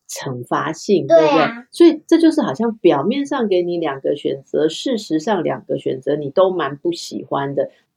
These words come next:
Speaker 1: 两个都很差的东西里面勉强选一个，这也不是真正的自由的选择。那我们希望，呃，小朋友们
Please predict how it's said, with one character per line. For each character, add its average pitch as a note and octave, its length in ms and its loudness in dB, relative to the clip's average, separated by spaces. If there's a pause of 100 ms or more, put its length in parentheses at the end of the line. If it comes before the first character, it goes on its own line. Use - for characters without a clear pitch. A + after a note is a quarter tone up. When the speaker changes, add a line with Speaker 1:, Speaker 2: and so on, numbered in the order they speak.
(180)
Speaker 1:
两 D#3+ 200 0
个 G3+ 100 2
都 B3 120 6
很 E3 200 -2
差 F3+ 200 0
的 F3+ 120 4
东 E3 200 2
西 E3+ 120 0
里 - 80 -4
面 D#3+ 200 -4
勉 D3 220 -4
强 C#3+ 300 -6
选 - 180 0 (100)
一 - 220 -18
个， - 200 0
这 C4 120 4
也 F#3+ 80 6
不 - 140 -12
是 D#3 160 -8
真 D3 240 -2
正 C#3 240 0
的 B2+ 320 -6
自 D#3 180 -4
由 B2 180 -4
的 C#3+ 160 -6
选 - 280 -10
择。 - 340 -12 (260)
那 E3+ 80 0
我 D#3 120 0
们 C#3 180 -8
希 E3+ 180 -2
望， F3 340 -2 (300)
呃， A#2 240 -14
小 C3+ 160 -10
朋 C#3 180 -6
友 D3 160 -4
们 B2+ 300 -8